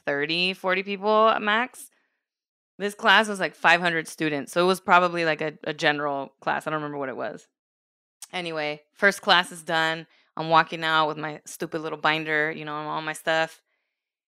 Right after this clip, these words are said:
And I'm, like, walking towards the parking lot. Y así se ve, like, the sun is setting, right? And I'm like, I breathe in and I'm like, <gasps> "Shit, dude, like, that was my first college class. Like, we made it."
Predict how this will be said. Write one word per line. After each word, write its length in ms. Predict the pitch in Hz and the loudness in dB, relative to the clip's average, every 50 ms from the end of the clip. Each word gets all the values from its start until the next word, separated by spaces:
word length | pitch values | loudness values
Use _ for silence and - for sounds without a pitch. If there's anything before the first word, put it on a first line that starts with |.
| _ _ _ _ _ _ _ | _ _ _ _ _ _ _
And 340 | - 180 175 170 170 160 160 - - | -2 0 0 0 -2 -4 -6 -6 -4
I'm, 140 | 160 170 180 | -2 -2 0
like, 180 | 190 202 185 | -2 -2 -2
walking 420 | 175 170 165 170 175 - 208 208 208 | 2 4 4 4 4 0 -6 -10 -8
towards 220 | - 202 190 170 | -8 -8 -8 -8
the 80 | 165 165 | -8 -10
parking 400 | - - 170 165 170 - 208 202 | -4 -2 -2 -2 -2 -4 -6 -4
lot. 240 | 196 208 214 202 - | -4 -4 -4 -4 -6
Y 60 | 170 | -10
así 320 | 165 160 - - 180 180 | -12 -12 -12 -12 -14 -14
se 180 | 165 - 180 170 | -10 -10 -8 -6
ve, 160 | 165 165 170 | -6 -6 -4
like, 200 | 170 160 151 - | -4 -6 -8 -8
the 100 | - 156 | -12 -18
sun 460 | 147 - - 151 151 151 156 151 147 - | -16 -14 -10 -8 -8 -8 -8 -10 -12 -16
is 100 | - 151 - - | -18 -18 -14 -12
setting, 440 | - 147 147 147 143 139 - - - - | -10 -10 -8 -10 -10 -12 -14 -18 -14 -10
right? 320 | 151 143 139 139 143 - _ _ _ _ _ _ _ _ _ _ - | -10 -8 -8 -10 -12 -14 _ _ _ _ _ _ _ _ _ _ -14
And 100 | 151 143 | -12 -12
I'm 160 | 143 147 147 | -12 -12 -12
like, 200 | 147 139 135 - - - | -14 -16 -16 -18 -20 -20
I 80 | 156 | -20
breathe 280 | 147 _ 156 151 147 139 | -20 _ -18 -16 -14 -12
in 180 | 147 143 143 139 | -12 -12 -10 -12
and 120 | 139 139 | -12 -14
I'm 140 | 139 143 143 | -16 -18 -18
like, 240 | 139 139 151 151 - _ - | -18 -18 -18 -20 -20 _ -20
<gasps> 580 | - - - - - - _ _ _ _ _ - | -20 -20 -20 -20 -20 -20 _ _ _ _ _ -16
"Shit, 580 | - - - - - - - 160 156 160 160 _ | -16 -14 -14 -12 -10 -10 -10 -10 -12 -14 _ _
dude, 140 | - 156 151 156 | -20 -20 -20 -20
like, 140 | 151 - - | -20 -20 -20
that 140 | 160 151 139 | -20 -18 -18
was 140 | 151 151 | -16 -16
my 100 | 151 165 151 _ _ | -18 -20 -20 _ _
first 280 | - 165 170 165 - | -18 -18 -18 -18 -18
college 360 | - - - - 170 175 - - | -18 -18 -20 -20 -20 -20 -20 -20
class. 380 | - - 151 151 147 147 - - | -20 -16 -16 -14 -14 -16 -18 -20
Like, 120 | 165 - - | -20 -20 -20
we 80 | 156 147 | -20 -20
made 320 | 143 143 143 147 156 151 | -20 -16 -14 -12 -10 -10
it." 180 | 147 135 135 | -10 -12 -14